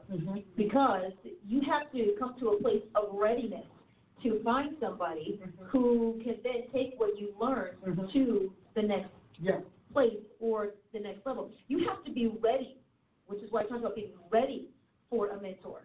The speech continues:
Speaker 1: Yeah, that's the word.
Speaker 2: And if somebody, let's just take somebody like you, is going to craft and cut time out of your life, out of your schedule, to pour into somebody else, there has to be a measure of proving that you have to have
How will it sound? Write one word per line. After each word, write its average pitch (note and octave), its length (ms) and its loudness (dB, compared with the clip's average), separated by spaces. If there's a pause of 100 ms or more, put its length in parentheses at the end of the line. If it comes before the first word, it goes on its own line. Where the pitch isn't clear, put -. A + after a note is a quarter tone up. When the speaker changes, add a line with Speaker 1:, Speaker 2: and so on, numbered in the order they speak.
Speaker 1:
Yeah, E3 180 0 (320)
that's D#3+ 180 -6
the F3 100 -4
word. F3+ 220 2
Speaker 2:
And A3 180 2
if G#3 80 -2
somebody, D4 580 -2
let's C4 220 0
just B3 160 -8
take A#3+ 220 2
somebody G#3 300 0
like F#3+ 240 0
you, A3+ 320 2 (300)
is G#3 160 -2
going A3 320 -2
to G#3 280 2
craft C4 520 0
and A#3 120 -8
cut C4+ 300 -6
time A#3+ 260 -4 (140)
out D4 140 0
of D#4 60 -8
your D#4 140 -6
life, F3+ 300 -2 (1040)
out C4 140 4
of D4 100 -4
your D4 140 -2 (100)
schedule, G3+ 540 0 (360)
to A#3 120 2 (140)
pour C4 240 6
into B3 380 -6
somebody F#3 440 -6
else, F3+ 300 -2 (440)
there C4 140 6
has D#4 260 -4
to - 80 -16
be C4 120 -4
a A#3 40 -4
measure A#3+ 340 -2
of G#3 280 -4
proving - 500 0 (360)
that A3 200 2
you C4+ 120 4
have B3+ 300 2 (300)
to B3 160 2
have A3 160 2